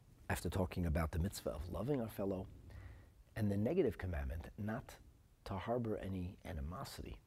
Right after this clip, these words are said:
or acrimony in our hearts. So he kind of re-emphasizes what he spoke about prior,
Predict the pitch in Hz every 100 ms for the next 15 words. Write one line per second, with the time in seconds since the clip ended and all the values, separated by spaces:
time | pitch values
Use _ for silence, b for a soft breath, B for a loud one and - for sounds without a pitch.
0 | - - - - _ - - - - -
1 | 113 85 76 69 - - - b b b
2 | b - 90 82 160 - - - - -
3 | - - - - _ _ _ _ _ -
4 | _ _ - _ _ - - - - _
5 | _ _ - - - b b b b b
6 | b - - - - - 110 104 101 147
7 | 160 123 - - - - - - - -
8 | 113 151 156 156 139 123 107 95 87 85
9 | - - 90 90 - 120 110 92 85 -
10 | - 76 87